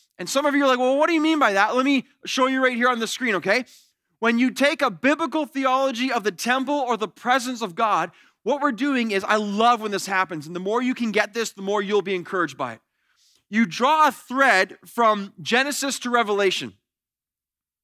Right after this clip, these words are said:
The Bible is one book. This is one of the ways you can, there's many threads you can draw. The kingdom or the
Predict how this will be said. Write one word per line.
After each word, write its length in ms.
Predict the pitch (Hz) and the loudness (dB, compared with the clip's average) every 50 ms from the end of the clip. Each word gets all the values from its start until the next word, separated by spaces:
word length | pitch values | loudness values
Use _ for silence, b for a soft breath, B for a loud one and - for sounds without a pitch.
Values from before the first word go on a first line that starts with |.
| _ _ _ _ _ _ _ _ _ _ _ _ _ _ _ _ _ - | _ _ _ _ _ _ _ _ _ _ _ _ _ _ _ _ _ -4
The 60 | 185 | 0
Bible 360 | 160 247 269 302 302 311 302 | 4 6 6 6 4 4 0
is 140 | 285 214 190 | 0 -2 -2
one 440 | 185 175 180 214 247 262 254 240 220 | -6 -6 0 2 4 4 4 2 2
book. 280 | 208 202 139 - - - - _ - | 2 0 0 -2 -10 -20 -20 _ -10
This 140 | - 196 185 | -8 -6 -6
is 180 | 233 208 180 175 b b b | -6 -6 -6 -10 b b b
one 220 | - 185 226 269 294 | -2 0 2 2 4
of 60 | 302 | 2
the 80 | 285 254 | 2 2
ways 300 | 233 233 247 247 196 240 | 2 2 0 0 -2 -4
you 60 | 220 | -6
can, 100 | 233 214 | -6 -6
there's 200 | 214 214 185 170 | -6 -8 -6 -2
many 300 | 202 247 269 302 320 320 | 0 2 2 2 2 -2
threads 400 | - - 226 247 254 262 233 196 | -2 -2 0 2 2 2 0 -4
you 80 | 240 | -6
can 120 | 190 220 202 | -6 -6 -4
draw. 300 | 170 202 208 196 190 185 B B B B B | -2 0 2 2 2 0 B B B B B
The 120 | - 208 196 | 0 0 0
kingdom 520 | - - - 262 302 302 320 320 311 311 | 0 0 2 2 2 2 2 0 0 0
or 220 | 285 247 247 233 202 | 0 0 2 2 2
the 140 | 214 196 | 2 -2